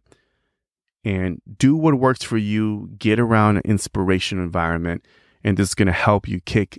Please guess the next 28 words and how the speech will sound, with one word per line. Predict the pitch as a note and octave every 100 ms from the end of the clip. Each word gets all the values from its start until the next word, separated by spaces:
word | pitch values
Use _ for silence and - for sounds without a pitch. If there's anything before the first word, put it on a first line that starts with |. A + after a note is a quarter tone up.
| _
procrastination | - - G2 F2 - F#2+ F2+ G#2
to | -
the | G#2 -
curb | G#2 F2+ -
so | G2+
you | G2+
can | F2+
focus | F#2 G#2 G2 G2 -
on | F2
the | E2+
things | - F#2 F#2 F#2+
that | E2+
matter. | E2+ C#2 - - _ _ _ _ _ _ _ _
Number | B2+ B2+ B2
six, | - F3+ E3 - - _ _ _ _
structure | - - - F3 E3 - E3 D3+
your | A#2 A2+
time. | G#2 - G#2+ F#2+ E2+ D#2 D#2+ _ _ _ _ _ _ _ _
Have | - B2+ B2 - _ B2 G2+
dedicated | D3+ F3 F#3+ F#3 D#3+ D3+
focus | - C3 C3+ -
time | A#2+ A2
to | G#2+ G2
work. | G2+ G#2 - _ _ _ _ _
It'll | A#2+ G#2+ G#2
help | F2+ A#2 A#2 -
you | A#2+ A#2
get | G#2 G#2+ G2+